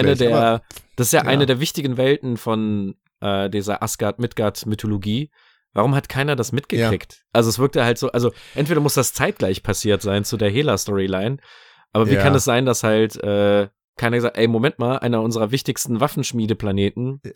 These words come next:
Speaker 2: wird übrigens gerade richtig zerstört. Wir
Speaker 1: Man
Speaker 2: sollten mal
Speaker 1: kann,
Speaker 2: gucken, was los
Speaker 1: also
Speaker 2: ist.
Speaker 1: zumindest Odin war halt nicht mehr da.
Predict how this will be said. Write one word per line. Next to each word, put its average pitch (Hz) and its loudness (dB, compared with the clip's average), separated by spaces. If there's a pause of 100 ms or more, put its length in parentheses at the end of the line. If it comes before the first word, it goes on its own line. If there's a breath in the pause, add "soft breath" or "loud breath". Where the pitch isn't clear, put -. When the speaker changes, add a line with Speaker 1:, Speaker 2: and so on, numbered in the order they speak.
(100)
Speaker 2:
wird 110 -2
übrigens 113 0
gerade 110 -2
richtig 135 -6
zerstört. 120 -2 (380)
Wir 120 -6
Speaker 1:
Man 147 4
Speaker 2:
sollten 156 2
mal 143 2
Speaker 1:
kann, 185 4
Speaker 2:
gucken, 113 -4
was 107 -2
los 117 -2
Speaker 1:
also 147 2
Speaker 2:
ist. 104 -4
Speaker 1:
zumindest 196 0
Odin 175 4
war 110 4
halt 110 -2
nicht 113 -6
mehr 104 -4
da. 65 -8